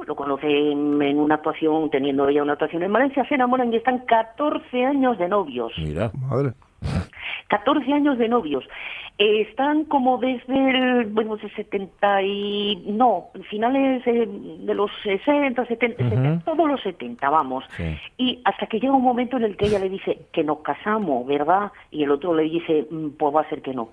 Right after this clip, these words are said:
Speaker 2: Ah.
Speaker 1: De novio estamos muy bien, casados no".
Speaker 2: Ajá.
Speaker 1: Y ella, que era muy tradicional, y ella quería familia, y ella quería boda, y ella quería casa y hogar, etcétera, etcétera,
Speaker 2: Hasta
Speaker 1: dice,
Speaker 2: aquí.
Speaker 1: "Pues,
Speaker 2: Mm.
Speaker 1: ade-, hasta luego".
Speaker 2: Adiós.
Speaker 1: Hasta luego, y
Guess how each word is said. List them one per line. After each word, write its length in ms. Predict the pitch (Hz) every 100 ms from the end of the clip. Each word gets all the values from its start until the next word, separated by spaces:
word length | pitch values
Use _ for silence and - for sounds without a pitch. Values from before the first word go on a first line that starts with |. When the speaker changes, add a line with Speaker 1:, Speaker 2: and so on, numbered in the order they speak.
| -
Speaker 2:
Ah. 240 | 82 104
Speaker 1:
De 120 | 135
novio 240 | 147 170 160
estamos 360 | 156 160 160
muy 140 | 156 156
bien, 140 | 175
casados 420 | 170 147 147 147
no". 160 | 151 147 - -
Speaker 2:
Ajá. 160 | 160 -
Speaker 1:
Y 160 | 269
ella, 300 | 269 254 247 240
que 140 | 196
era 180 | 185 156 -
muy 320 | 233 302 277
tradicional, 720 | 180 185 202 190 180 180 185 -
y 80 | 233
ella 180 | 220
quería 300 | 190 185 196
familia, 500 | 185 160 165 190 185 180
y 40 |
ella 100 | 185
quería 280 | 185 175 151
boda, 280 | 165 180 160
y 60 |
ella 220 | 180 190 190
quería 240 | 185 165
casa 340 | 196 185 -
y 60 | 160
hogar, 320 | 160 180 196
etcétera, 380 | 165 175 202 180
etcétera, 240 | 170 180
Speaker 2:
Hasta 220 | 180 180 170
Speaker 1:
dice, 100 | 180
Speaker 2:
aquí. 20 | -
Speaker 1:
"Pues, 260 | 156 147 - - _ -
Speaker 2:
Mm. 180 | 147 139
Speaker 1:
ade-, 220 | 156 156 156
hasta 200 | 156 175
luego". 400 | 196 170 131 135
Speaker 2:
Adiós. 280 | 95 76 73 -
Speaker 1:
Hasta 220 | 269 302
luego, 540 | 311 302 302 320 277 -
y 320 | 269 269